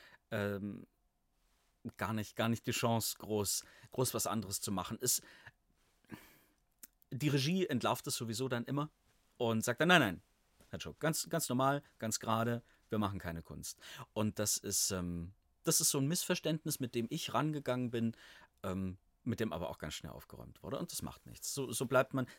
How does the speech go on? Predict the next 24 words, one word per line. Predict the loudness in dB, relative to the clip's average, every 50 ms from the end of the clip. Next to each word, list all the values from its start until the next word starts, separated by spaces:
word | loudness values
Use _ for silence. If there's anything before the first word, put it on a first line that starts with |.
| _
es | _ 2 6
hilft | 6 6 4 4
auch | 0 0 0
lockerer | 0 -2 -2 -2 -4 -4 -6
zu | -6 -8 -8
bleiben. | -8 -10 -12 -12 -14 -16 -18 -20 _ _ -20 -20 -20 -20 -18 -12
Wenn | -8 -6
man | -4 -2
nicht | -2 -2 2 2
denkt, | 2 2 2 0
man | -4 -4 0
müsse | 2 4 4 4 4
irgendwie, | 4 0 0 0 -2 -2 -2 -4 -4 -6 -6 -10 -4
das | 0 0 4
klingt | 4 4 4 4
natürlich | 2 0 2 0 0 0
irgendwie | 0 0 0 0 -2 -4 -4 -2
cool | -2 -2
zu | -2 -2 0
Hause | 0 0 0 0 -2
am | -6 -4
Küchentisch, | -6 -6 -4 -4 -4 -2 -2 -2 -2 -2 0
aber, | 0 2 2 4 2 2 0 -2 -8 -16 -20 -20 -20 -20 _ _ -2
ähm, | 0 2 2 2 2 0 0 -2